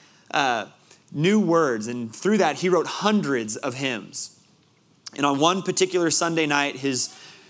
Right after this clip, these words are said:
small church arrived at his house and he presented to them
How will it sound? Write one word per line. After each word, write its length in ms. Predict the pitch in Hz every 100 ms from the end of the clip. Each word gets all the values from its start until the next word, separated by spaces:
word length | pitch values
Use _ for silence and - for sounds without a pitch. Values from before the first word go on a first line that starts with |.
| - _ _
small 420 | - - 165 170
church 380 | 165 - 170 151
arrived 500 | 151 139 143 156 147
at 100 | 143
his 280 | 139 151 135
house 640 | 143 135 127 123 - - - _ - - - -
and 140 | 147
he 60 | 160
presented 580 | - 156 123 196 208 170
to 80 | 165
them 540 | 151 156 147 143 143